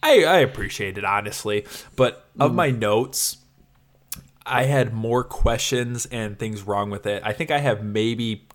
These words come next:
Speaker 1: two, possibly three good things written <laughs> down. So
Speaker 2: Yeah, they're, they're few and far between on this end, too.
Speaker 1: Mm-hmm.
Speaker 2: Uh, I have to say, though, before we get into the story beats and the intros and all that,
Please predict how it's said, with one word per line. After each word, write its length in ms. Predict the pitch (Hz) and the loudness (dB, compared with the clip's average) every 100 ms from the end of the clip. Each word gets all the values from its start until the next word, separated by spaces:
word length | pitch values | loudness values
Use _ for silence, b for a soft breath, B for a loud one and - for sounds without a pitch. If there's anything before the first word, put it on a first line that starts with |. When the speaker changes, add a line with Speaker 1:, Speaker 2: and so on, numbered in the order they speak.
| - | -14
Speaker 1:
two, 600 | - - 127 131 131 139 135 | -8 0 2 2 0 -4 -8
possibly 580 | - 131 131 135 123 117 | -2 -2 0 -4 -4 -6
three 320 | - 120 110 | -4 -4 -4
good 340 | 113 117 101 | -2 -2 -2
things 320 | - 101 98 | -6 -6 -8
written 260 | - - 139 | -8 2 6
<laughs> 320 | 135 - 180 | 6 4 2
down. 300 | 190 190 151 - B B 175 143 | 4 4 2 -4 B B -14 -12
So 800 | - 123 - 135 120 107 101 104 - - | -6 -2 4 6 8 6 4 0 -6 0
Speaker 2:
Yeah, 380 | 151 151 139 135 | 4 8 8 8
they're, 240 | 156 175 | 6 6
they're 180 | 147 151 | 6 4
few 240 | 156 147 | 4 2
and 120 | 127 113 | 2 4
far 200 | 117 110 | 4 4
between 380 | 107 120 110 | 0 -2 -2
on 120 | 98 98 | -4 -4
this 180 | 101 | -4
end, 220 | 98 98 101 | -4 -4 -4
too. 280 | 101 101 104 B B - | -2 -2 -4 B B -14
Speaker 1:
Mm-hmm. 340 | 104 101 107 104 b b b b - | -12 -8 -8 -10 b b b b 0
Speaker 2:
Uh, 160 | 151 156 | 4 4
I 120 | 151 | 4
have 180 | 165 208 | 2 2
to 100 | 175 | -4
say, 240 | 160 160 160 | 0 4 4
though, 420 | 156 139 131 - - | 6 4 4 -4 -6
before 480 | 107 107 131 139 143 | -4 -4 2 4 4
we 140 | 143 | 2
get 160 | 127 131 | 2 4
into 360 | 131 127 113 123 | 4 2 0 2
the 400 | 101 92 80 90 | 2 2 0 -4
story 360 | - 143 127 | -2 2 2
beats 340 | 113 123 123 - | 2 0 -2 -6
and 100 | 92 | -6
the 60 | |
intros 420 | 113 120 113 110 101 | -6 -2 -2 -2 -4
and 100 | 95 | -4
all 160 | 92 | -2
that, 400 | 107 120 110 - | 0 0 0 -2